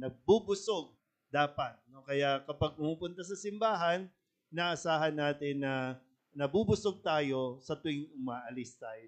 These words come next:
dito. At hindi bilang isang ina, no? Hindi niya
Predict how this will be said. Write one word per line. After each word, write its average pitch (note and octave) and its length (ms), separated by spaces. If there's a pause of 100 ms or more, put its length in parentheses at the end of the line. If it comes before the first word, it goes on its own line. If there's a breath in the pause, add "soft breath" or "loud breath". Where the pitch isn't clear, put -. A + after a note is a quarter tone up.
dito. A2 320
At B2 160
hindi G3+ 480 (160)
bilang A3+ 320
isang G3+ 240
ina, F#3+ 320
no? F3 160
Hindi D#3 400
niya C#3 400